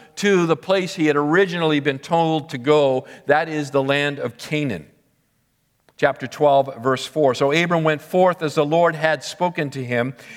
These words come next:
and Lot went with him. And they set out, verse five, the end of it,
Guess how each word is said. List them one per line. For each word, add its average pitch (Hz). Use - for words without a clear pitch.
and 139
Lot 165
went 156
with 170
him. 101
And 117
they 147
set 190
out, 165
verse 143
five, 143
the 143
end 139
of 147
it, 165